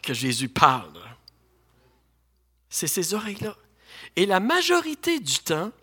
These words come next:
la voix du Saint-Esprit, vous savez, c'est plutôt une voix qui est douce et qui ressemble à une colombe un peu, hein ? On, on voit ça dans, dans la Bible.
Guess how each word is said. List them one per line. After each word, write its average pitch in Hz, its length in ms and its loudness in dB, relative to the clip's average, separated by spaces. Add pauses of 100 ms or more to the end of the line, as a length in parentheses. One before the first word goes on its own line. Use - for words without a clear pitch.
(460)
la 160 180 -6
voix 240 300 -4
du - 100 -4
Saint-Esprit, 240 800 -2
vous - 60 -14
savez, - 240 -12 (280)
c'est - 220 0
plutôt 269 420 -4
une 151 160 -2
voix 180 400 -2 (600)
qui 139 240 -2
est 127 60 -2
douce - 640 -4 (1160)
et 123 60 -6
qui - 200 -4
ressemble 175 580 -6
à 110 300 -8 (1200)
une 113 180 -4
colombe 135 520 -6
un 87 80 -18
peu, 110 180 -12
hein ? 139 280 -10
On, 98 260 -14 (340)
on 101 180 -16
voit 104 160 -10
ça - 140 -12
dans, 117 240 -14 (580)
dans 110 100 -12
la 107 140 -14
Bible. 107 200 -14